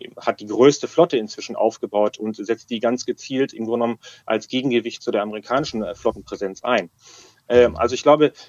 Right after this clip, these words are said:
es kommt viel davor, darauf an, äh, wie der Westen es jetzt schafft, im Grunde genommen diesen Konflikt, äh, zu moderieren, wie er es schafft,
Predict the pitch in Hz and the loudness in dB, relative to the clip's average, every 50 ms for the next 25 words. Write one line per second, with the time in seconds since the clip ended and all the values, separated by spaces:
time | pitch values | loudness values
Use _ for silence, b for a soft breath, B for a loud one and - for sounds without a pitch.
0 | B - 117 - - - 151 147 - - 190 214 220 185 156 - - 127 120 98 | B -8 -8 -2 0 0 0 0 -2 -2 0 2 4 4 2 2 0 -2 -4 -2
1 | - 110 110 117 113 - - - 113 131 156 156 143 - - - - 117 123 120 | -2 -2 0 0 0 -2 -2 -2 -2 -2 -2 -2 -6 -10 -8 -2 0 2 2 2
2 | 120 117 107 117 143 170 160 135 113 107 139 151 - - 143 127 123 - 120 113 | 2 0 -2 -4 -2 2 4 4 4 4 0 -4 -4 -4 -6 -6 -4 -4 -4 -4
3 | - - - 151 156 - - - - - _ - 131 135 123 135 135 135 127 123 | -2 0 2 2 2 0 -4 -18 -20 -20 _ -8 -6 -4 -2 -2 0 0 0 -2
4 | 123 127 131 139 120 - 120 110 110 - - 175 175 - - - - _ _ _ | -2 -4 -4 -6 -6 -6 -8 -10 -10 -2 0 0 0 0 -4 -18 -18 _ _ _
5 | _ _ _ _ _ _ 120 127 127 123 123 120 117 117 117 110 - - - 139 | _ _ _ _ _ _ 2 6 8 8 8 8 6 6 4 2 0 -2 -2 2
6 | 139 135 131 139 123 123 135 165 175 165 175 165 160 147 123 120 127 127 127 123 | 2 6 6 6 6 6 6 4 4 4 4 2 0 0 -2 -2 2 4 6 6
7 | 117 120 113 - - 143 151 - - - - 90 | 6 4 2 0 0 2 0 0 -2 -8 -12 -10